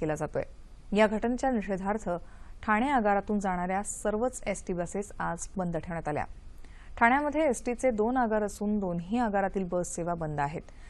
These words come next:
भिवंडी इथं झालेल्या या घटनेनंतर मृत चालकाच्या पत्नीला अनुकंपा तत्वावर नोकरी देण्याचं आश्वासन दिल्यानंतर नातेवाईकांनी मृतदेह ताब्यात घेतला. मात्र रिक्षा चालकांना अटक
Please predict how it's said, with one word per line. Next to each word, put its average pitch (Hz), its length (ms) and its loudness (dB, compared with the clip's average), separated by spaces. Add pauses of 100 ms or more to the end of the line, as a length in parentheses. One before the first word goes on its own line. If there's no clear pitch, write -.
(160)
भिवंडी 202 340 4
इथं 202 160 -2
झालेल्या 180 400 0
या 180 180 0
घटनेनंतर 175 560 0 (360)
मृत 220 240 6
चालकाच्या 208 560 2
पत्नीला 190 600 2 (160)
अनुकंपा 220 520 2
तत्वावर 185 420 -2
नोकरी 185 340 0
देण्याचं 170 320 -2
आश्वासन 175 480 -2
दिल्यानंतर 165 460 0 (340)
नातेवाईकांनी 226 640 4
मृतदेह 175 580 0
ताब्यात 156 300 -2
घेतला. - 260 0 (600)
मात्र 247 260 8
रिक्षा 247 280 0
चालकांना 214 500 2
अटक 202 200 0